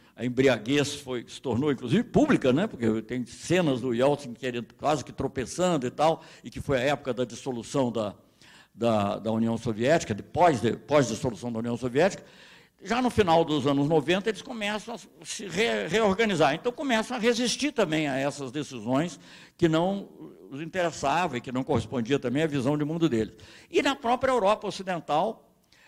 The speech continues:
é, no caso de membros permanentes, especialmente a França, é, não sei se por interesses econômicos ou outros, mas começa também a resistir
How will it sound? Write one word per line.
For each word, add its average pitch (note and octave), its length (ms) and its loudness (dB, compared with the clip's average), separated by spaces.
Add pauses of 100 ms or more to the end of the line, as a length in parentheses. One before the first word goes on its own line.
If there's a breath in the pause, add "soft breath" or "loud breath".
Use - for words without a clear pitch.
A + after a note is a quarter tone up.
(160 soft breath)
é, A#2 320 -6 (100)
no B2+ 100 -8
caso A#2 360 -2
de - 80 -20 (160)
membros A2+ 340 0
permanentes, A#2+ 480 0
especialmente C3+ 560 -4
a D#3+ 60 -2
França, - 560 -2 (400 soft breath)
é, C3+ 280 0 (640)
não G#2 140 -14
sei D3 180 -2
se F3 120 -6
por A#2 140 -10
interesses A#2 440 -4
econômicos A#2+ 560 -4
ou C#3+ 100 2
outros, D3 240 2
mas G#3+ 140 -4
começa G#3 420 0
também F#3 460 0 (380 loud breath)
a D#3 120 -4
resistir D#3 840 -2